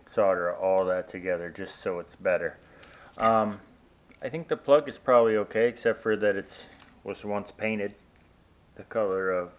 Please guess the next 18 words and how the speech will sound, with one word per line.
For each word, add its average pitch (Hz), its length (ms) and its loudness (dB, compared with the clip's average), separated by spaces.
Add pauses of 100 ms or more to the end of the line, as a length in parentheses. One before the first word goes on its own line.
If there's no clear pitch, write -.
uh, 87 300 -4 (480)
the - 80 -16
car. 113 380 -4 (840)
Um, 113 340 0 (480)
so 151 320 6 (560)
to 143 80 -4
take 175 300 2
the 160 100 2
head, 147 220 0
that 143 180 8
headlight 131 420 6
out, 127 320 6 (960)
it's 123 260 -2
just 151 220 0
this 139 220 2
screw 143 360 6
right 123 280 6
here, 139 340 6